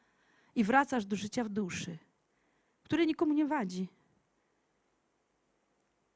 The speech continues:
Ja miałam kiedyś sen, który mi pokazał, jak bardzo ludzie, którzy są w duchu,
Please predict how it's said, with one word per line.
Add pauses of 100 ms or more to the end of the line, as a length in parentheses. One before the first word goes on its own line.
(220)
Ja
miałam
kiedyś
sen, (500)
który
mi
pokazał,
jak
bardzo (1300)
ludzie,
którzy
są
w
duchu,